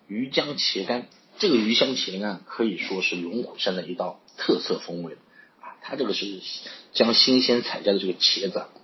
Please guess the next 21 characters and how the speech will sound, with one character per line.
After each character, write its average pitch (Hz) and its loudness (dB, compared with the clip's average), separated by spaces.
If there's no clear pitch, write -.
融 98 0
合 - 2
辣 127 4
椒、 104 6
大 - -2
蒜、 107 6
糯 151 4
米 90 -4
等 87 -6
原 90 -2
材 - -6
料， - -4
然 - -4
后 104 2
呢， 87 -2
再 92 0
通 104 -4
过 92 2
这 90 -4
个 78 -6
蒸 139 2